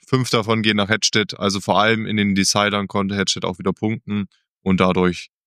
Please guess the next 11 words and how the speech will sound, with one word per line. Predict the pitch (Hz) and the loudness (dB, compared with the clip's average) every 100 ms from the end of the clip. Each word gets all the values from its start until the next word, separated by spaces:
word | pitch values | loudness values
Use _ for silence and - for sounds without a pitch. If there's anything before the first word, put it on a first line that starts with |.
| - | -8
das | 92 - | -4 -2
Ergebnis, | 90 98 92 95 90 - - _ _ - | -2 -2 -2 -2 0 0 -2 _ _ -6
äh, | 92 87 87 | -2 -2 -2
sehr | 98 - | 0 0
angenehm | 151 131 95 87 82 _ _ _ | 0 0 0 0 -4 _ _ _
gestalten | 98 - 90 85 90 | -8 -2 -2 -4 -10
für | - 101 | -6 -2
sich. | 90 92 - _ _ _ _ _ _ _ _ _ 113 | -2 -2 -6 _ _ _ _ _ _ _ _ _ 0
Ähm, | 113 113 113 110 _ _ _ _ _ _ - | 2 4 0 -2 _ _ _ _ _ _ -4
ja. | |
Ja, | 220 | 2